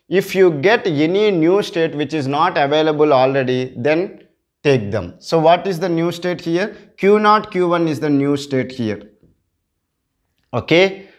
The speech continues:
Now Q naught, Q one on A and B, where it is going, we have to obtain. Now how can I get it? First I will see Q naught on A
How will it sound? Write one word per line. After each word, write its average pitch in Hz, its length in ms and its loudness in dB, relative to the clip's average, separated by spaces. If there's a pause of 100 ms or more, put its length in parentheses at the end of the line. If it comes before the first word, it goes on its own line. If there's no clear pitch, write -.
Now 170 260 0
Q 269 240 2
naught, 262 320 2
Q 202 180 2
one 175 260 2
on 160 360 -2
A 190 240 2
and 160 320 -2
B, 151 240 0
where 165 260 0
it 160 100 -2
is 156 140 -2
going, 147 320 -2
we 143 140 0
have 123 260 0
to 131 60 -2
obtain. 101 480 -6 (260)
Now 147 160 2
how 175 220 2
can 202 220 -2
I 185 40 -2
get 151 260 -2
it? - 440 -10
First 202 280 0
I 180 100 2
will 165 140 -2
see 180 200 -6
Q 180 320 0
naught 151 340 2
on 131 320 -2
A 131 400 -4